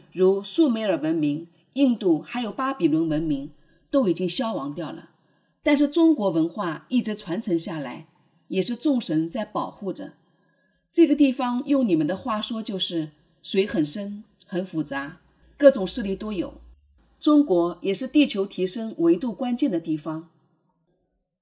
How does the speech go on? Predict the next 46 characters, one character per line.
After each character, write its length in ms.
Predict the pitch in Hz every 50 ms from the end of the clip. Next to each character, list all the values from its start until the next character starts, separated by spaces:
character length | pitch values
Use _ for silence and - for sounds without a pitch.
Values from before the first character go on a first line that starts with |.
| _ _ _ _ _ _ _
问： 440 | - 214 214 196 175 170 170 170 - _ _ _ _ _ _ _ _ _ _ _ _ _
对 220 | - 339 339 311 302
于 20 |
地 220 | 302 - 320 302 277
球 460 | - - 190 175 175 180 175 - -
从 240 | - - 214 226 247
第 140 | - 294 269
三 260 | - - 294 294 285
维 160 | 240 165 165
度 320 | 175 170 214 175 156 - -
提 200 | - - 214 226
升 240 | 214 - 285 269 269
到 120 | 285 269
第 200 | 262 - 277 254
五 100 | 185 160
维 160 | 151 151 147
度， 300 | 147 180 208 175 151 147 - _ _ _ _ _ _ _ _ _ _
中 240 | - - 330 320 277
国 140 | 240 247
起 220 | 262 - - 359 320
着 100 | 175 170
一 100 | 175 185
个 200 | 180 220 208 196
很 240 | - - - 330 339
大 180 | 269 269 262
的 100 | 196 196
作 160 | 190 - 226
用 220 | 190 180 175 165 160
吗？ 160 | 170 175 - _ _ _ _ _ _ _ _ _ _ _ _ _ _
答： 340 | 180 170 165 170 175 - _ _ _ _ _ _ -
起 200 | - - 208 185
着 160 | 190 214 214
很 220 | 208 - 190 165
关 260 | 160 - 240 233 233 226
键 200 | - 277 240 180
的 80 | 160
作 200 | 160 - 175 156
用， 240 | 151 147 139 - - - _ _ _ _ _ _ _ _ _ _
是 160 | - - 311
地 180 | - 339 349 311
球 240 | - - 226 220
提 200 | 220 - - 226
升 240 | 220 - 285 277 247
维 160 | 185 165 170
度 180 | 175 247 226 190
的 280 | 160 151 143 - -